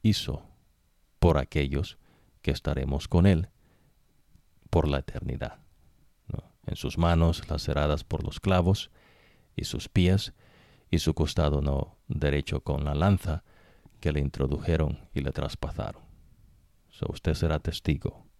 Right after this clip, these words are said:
de eso. De eso es lo único que nos vamos a acordar <clears throat> que ocurrió, ¿ves? en esta tierra por toda la eternidad. Eh, nadie se va a acordar de cualquier legado o de cosas, ¿no?, que el hombre hace.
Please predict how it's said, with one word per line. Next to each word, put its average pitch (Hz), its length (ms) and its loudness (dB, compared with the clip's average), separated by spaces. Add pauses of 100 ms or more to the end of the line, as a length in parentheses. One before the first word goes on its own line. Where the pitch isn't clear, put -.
(140)
de - 300 -4
eso. - 240 -12 (840)
De 78 260 6
eso 101 200 6
es 117 140 4
lo 120 120 8
único 95 560 4 (240)
que - 120 -4
nos 67 200 -4
vamos 71 340 -2
a 85 40 2
acordar 85 520 2 (1300)
<clears throat> 113 360 8
que 117 80 8
ocurrió, 92 400 6
¿ves? 80 180 2
en 76 120 4
esta - 260 -2
tierra - 420 -10 (180)
por 95 180 6
toda 90 260 6
la 67 80 0
eternidad. - 560 -6 (720)
Eh, - 160 0
nadie 80 320 4
se 82 140 2
va 76 100 2
a - 20 2
acordar 73 680 -2 (300)
de - 140 -8
cualquier 76 400 -4
legado 71 680 -6 (240)
o - 80 -6
de 65 120 -2
cosas, 76 360 -2
¿no?, 71 160 -2
que - 120 -10
el 71 80 -4
hombre 69 300 -2
hace. - 380 -8